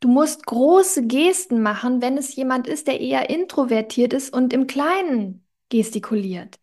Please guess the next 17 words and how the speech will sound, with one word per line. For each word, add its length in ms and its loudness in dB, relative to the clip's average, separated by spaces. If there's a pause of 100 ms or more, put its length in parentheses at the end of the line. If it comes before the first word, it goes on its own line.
(600)
Weil 200 6
in 140 4
dem 120 6
Moment 380 0
werde 200 4
ich 80 -6
dann 160 -2
unauthentisch, 1120 -6
ja? 260 0
Weil 160 4
ich 140 2
mich 240 0
so 200 2
normalerweise 680 4
nicht 200 2
verhalten 540 -2
würde. 360 -12